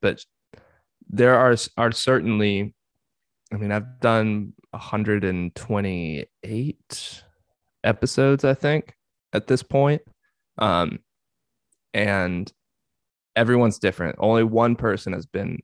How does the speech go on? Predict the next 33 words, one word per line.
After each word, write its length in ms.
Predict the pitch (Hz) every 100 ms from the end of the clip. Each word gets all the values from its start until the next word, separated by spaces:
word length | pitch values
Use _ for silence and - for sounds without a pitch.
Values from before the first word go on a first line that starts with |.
| -
a 40 | -
repeat, 520 | 95 87 - 92 85 -
and 100 | 92
that 60 | 87
was 120 | 87
for 140 | -
my 140 | 98 87
hundredth 400 | - 98 95 104
episode. 360 | - 101 - -
Shout 180 | 107 98
out 100 | 98
Bobby 260 | 107 98
Rethwish. 600 | 110 104 - 107 - - -
He's 120 | -
great. 240 | - - - _ - - - _ -
Uh, 300 | 104 101 95
but 300 | 113 107 -
he, 460 | - 127 123 - _ 123
anyway, 320 | 123 104 - _ _ _ _ _ _ _ -
yeah, 300 | 165 147 90
I 80 | 113
think 280 | - 151 123
in 120 | 110
general, 480 | 120 120 117 104 -
each 200 | 123 120
episode, 760 | 110 - 110 - 104 95 92 - _ _ _ _ _ _ -
whether 320 | 110 117 107
I'm 140 | 92
conscious 600 | - - 90 - - - 82
of 140 | 85
it 160 | 87 -
or 120 | 101
not, 440 | 82 87 85 78